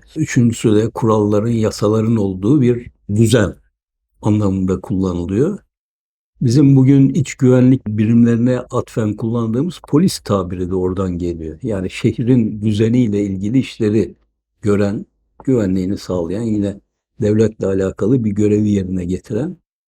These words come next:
kişiler anlamında. Dünyanın her yerinde de iç güvenlikle uğraşanlara polis deniyor.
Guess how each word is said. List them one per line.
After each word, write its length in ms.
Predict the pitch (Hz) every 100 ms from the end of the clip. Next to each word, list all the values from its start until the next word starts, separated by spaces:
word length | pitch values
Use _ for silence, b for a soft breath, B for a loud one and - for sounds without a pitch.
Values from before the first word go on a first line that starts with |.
| _ _ -
kişiler 420 | 127 - 113 117
anlamında. 560 | 95 87 92 147 196
Dünyanın 340 | 165 180 165 135
her 160 | 175
yerinde 480 | 185 120 - - 104
de 100 | 143 214 _ _ _ _ _
iç 240 | 180 131
güvenlikle 540 | - 123 123 110 104 117
uğraşanlara 840 | 123 127 - 107 101 98 123 214 _ _ _
polis 380 | 160 190 - -
deniyor. 320 | 87 73